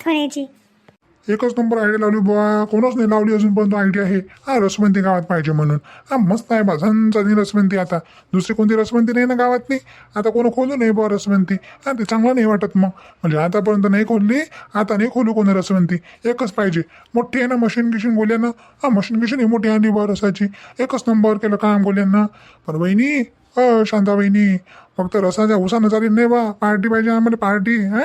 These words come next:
Speaker 2: लक्ष ठेवा मग आता, परवा आहे रविवार,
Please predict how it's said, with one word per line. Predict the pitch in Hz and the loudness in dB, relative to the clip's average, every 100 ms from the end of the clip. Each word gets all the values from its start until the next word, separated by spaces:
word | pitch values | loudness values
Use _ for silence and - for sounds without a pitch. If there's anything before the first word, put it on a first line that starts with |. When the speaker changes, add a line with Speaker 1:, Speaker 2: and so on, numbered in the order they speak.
| - _ - - - | -6 _ -20 -20 -6
Speaker 2:
लक्ष | 180 180 | -6 -4
ठेवा | 196 233 247 | -2 -2 0
मग | 254 | 0
आता, | 254 254 220 - | -2 -2 -6 -4
परवा | 202 208 220 | -2 0 0
आहे | 226 | 0
रविवार, | 208 233 262 | 0 0 0